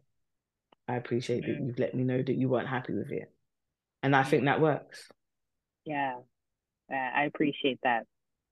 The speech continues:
Speaker 2: Yeah, that's how, um, we do the same thing. Yeah, it is not, uh, an easy thing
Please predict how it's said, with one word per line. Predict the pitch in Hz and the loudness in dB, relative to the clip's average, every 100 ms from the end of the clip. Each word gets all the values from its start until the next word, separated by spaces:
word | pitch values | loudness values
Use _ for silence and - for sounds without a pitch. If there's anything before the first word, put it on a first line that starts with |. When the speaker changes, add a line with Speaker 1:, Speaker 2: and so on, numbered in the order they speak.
| _ _ | _ _
Speaker 2:
Yeah, | - 120 | 2 2
that's | 123 135 - | 4 2 6
how, | 147 143 139 131 | 6 8 4 0
um, | 147 139 139 139 147 _ - | -6 -6 -10 -16 -18 _ 2
we | 170 | 6
do | 180 | 8
the | 180 | 8
same | - 175 | 6 4
thing. | 170 175 160 120 - _ - | 6 4 4 0 -8 _ 4
Yeah, | 143 120 - | 6 6 4
it | - 139 | 0 4
is | 151 147 - | 4 4 0
not, | 151 151 160 | 2 6 8
uh, | 160 143 131 127 | 8 8 6 4
an | 123 135 - | 2 -2 -4
easy | 147 147 - 143 - | 0 0 2 0 2
thing | 151 151 143 | 0 0 -4